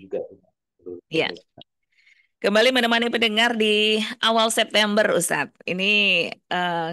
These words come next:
Speaker 2: kita menyambut Hari Radio juga karena September bulannya R R I nih, Ustadz. Dan kita di
Speaker 1: Betul.
Speaker 2: awal, eh, September ini membuka topik dengan khauf.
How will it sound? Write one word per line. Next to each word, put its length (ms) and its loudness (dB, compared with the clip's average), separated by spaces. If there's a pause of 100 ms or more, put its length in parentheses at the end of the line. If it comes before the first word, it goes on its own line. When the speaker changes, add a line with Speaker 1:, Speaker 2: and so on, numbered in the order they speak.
Speaker 2:
kita 240 -4
menyambut 320 -2
Hari 300 -2
Radio 340 0
juga 300 0
karena 240 -4
September 480 -2
bulannya 800 -2
R 160 -2
R 240 0
I 100 -2
nih, 160 -8
Ustadz. 380 -10 (340)
Dan 480 0
kita 220 -4
di 80 2
Speaker 1:
Betul. 160 -2
Speaker 2:
awal, 220 2 (440)
eh, 560 0
September 560 -4
ini 460 0 (560)
membuka 920 -2
topik 320 -4
dengan 540 -6
khauf. 560 -6